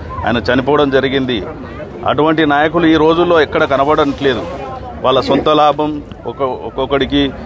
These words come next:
వెయ్యి కార్లు కాన్వాయ్ వస్తుందా, ఇదే చూసుకుంటున్నారు తప్ప, వాళ్ళ రాజకీయ లబ్ధి పొందడం తప్ప అటువంటి నాయకుడిని ఇంతవరకు చూడటం లేదు మనం. మనకు ఆ వైఎస్ఆర్ పాలన మళ్ళీ రావాలని, మనం అలాంటి నాయకుల్ని ఎన్నుకోవాలని నేను ప్రతి ఒక్కరికి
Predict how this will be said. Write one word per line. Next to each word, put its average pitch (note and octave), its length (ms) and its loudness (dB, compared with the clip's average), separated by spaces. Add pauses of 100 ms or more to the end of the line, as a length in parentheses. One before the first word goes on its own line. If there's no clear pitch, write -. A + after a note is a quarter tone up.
(240)
వెయ్యి C#3+ 220 4
కార్లు D3+ 500 0 (220)
కాన్వాయ్ C#3+ 300 0
వస్తుందా, C#3+ 520 0 (600)
ఇదే C3+ 160 2
చూసుకుంటున్నారు D3+ 800 0
తప్ప, C3 260 0
వాళ్ళ C3+ 280 2
రాజకీయ C#3 400 0
లబ్ధి B2 320 0
పొందడం C#3+ 440 2
తప్ప B2 220 0
అటువంటి C3+ 480 2
నాయకుడిని C#3 420 0
ఇంతవరకు C3+ 360 2 (120)
చూడటం C3 400 -2
లేదు C3 220 0
మనం. A#2 260 -2 (680)
మనకు C3 320 2
ఆ B2 440 6
వైఎస్ఆర్ D3+ 580 2 (320)
పాలన C#3+ 280 4
మళ్ళీ C3+ 300 0
రావాలని, C#3+ 680 2 (720)
మనం B2 500 -2 (520)
అలాంటి D#3+ 360 2
నాయకుల్ని D#3+ 540 2
ఎన్నుకోవాలని C#3+ 680 2
నేను A#2+ 160 -6
ప్రతి A#2+ 220 -4
ఒక్కరికి C#3+ 520 -2